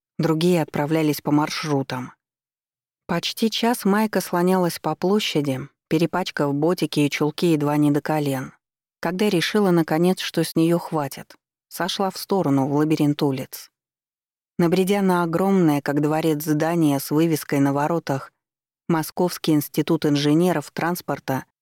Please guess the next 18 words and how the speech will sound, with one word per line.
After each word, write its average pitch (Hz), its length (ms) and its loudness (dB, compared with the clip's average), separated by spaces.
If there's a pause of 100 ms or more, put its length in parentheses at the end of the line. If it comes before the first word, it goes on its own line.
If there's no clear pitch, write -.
(200)
имени 196 400 4
Феликса 185 560 0
Эдмундовича 160 720 2
Дзержинского", 151 1000 0 (400)
здесь 165 300 0
учился 160 460 0
дядя 156 260 0
Лёша, 151 480 -4 (580)
она 202 240 2
села 226 260 0
передохнуть 175 680 0
на 170 160 2
цоколь. - 480 -6 (640)
Потёрла 202 480 2
жухлые 185 360 2
листвой 175 380 2
ботики, 165 800 -2
вздохнула 151 840 0